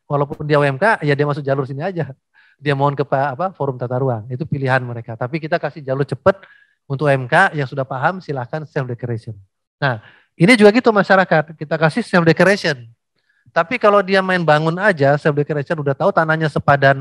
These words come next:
apa, sungai, main bangun aja, ya bisa dibongkar kalau nggak sesuai tata ruang. Karena dia, asumsi kita, dia sudah bisa buka R T R W,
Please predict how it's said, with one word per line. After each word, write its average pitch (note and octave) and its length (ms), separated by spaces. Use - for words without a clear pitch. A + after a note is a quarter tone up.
apa, C#3+ 240
sungai, D#3 560
main D3+ 160
bangun D3 320
aja, E3 320
ya A#2 320
bisa C3+ 240
dibongkar B2 640
kalau C3 160
nggak B2+ 80
sesuai C3+ 160
tata C3+ 240
ruang. C3 240
Karena C3 320
dia, D#3+ 400
asumsi C#3+ 240
kita, D#3 400
dia D3 240
sudah E3 320
bisa D#3 320
buka F3+ 480
R D#3 160
T - 120
R C#3+ 240
W, D3 60